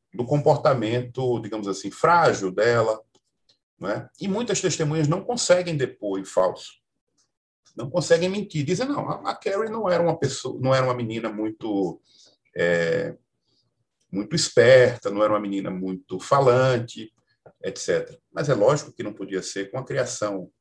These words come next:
que teve, né, sendo tratada como, como uma pessoa de segunda categoria numa casa de família, né? Ela tinha lá os traumas dela, né?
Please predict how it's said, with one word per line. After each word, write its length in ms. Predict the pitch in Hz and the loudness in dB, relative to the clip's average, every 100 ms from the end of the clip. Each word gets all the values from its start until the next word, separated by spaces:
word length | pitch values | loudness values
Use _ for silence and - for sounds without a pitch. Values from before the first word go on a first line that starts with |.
| _ _ _ | _ _ _
que 80 | - | -14
teve, 540 | - 110 135 104 87 | -6 -2 0 0 -2
né, 160 | 92 107 | -8 -8
sendo 240 | - 107 | -8 -6
tratada 560 | - 107 - 101 98 98 | 0 0 4 2 4 -2
como, 560 | - 101 95 92 82 _ _ _ _ _ _ _ | -2 -6 -4 -6 -10 _ _ _ _ _ _ _
como 200 | 95 101 | -2 -2
uma 140 | 101 | 0
pessoa 300 | 98 - 95 | -2 -2 -4
de 80 | - | -4
segunda 280 | 98 98 95 | -6 -4 -2
categoria 640 | 92 - 95 92 87 92 | -4 -2 -2 0 -2 -6
numa 240 | 90 87 | -6 -12
casa 300 | - 90 87 | -4 -2 -2
de 80 | 90 | -6
família, 580 | - 120 110 139 156 - _ _ _ _ - | -6 -4 -2 -4 -4 -8 _ _ _ _ -10
né? 260 | 87 120 - _ _ _ - - | -6 -6 -8 _ _ _ -12 -2
Ela 140 | 98 | -2
tinha 180 | - 101 | 0 -2
lá 140 | 90 | 0
os 120 | 101 - | 0 2
traumas 380 | 113 127 185 | 2 2 2
dela, 340 | 151 123 113 90 | 4 6 4 -2
né? 160 | 90 | -8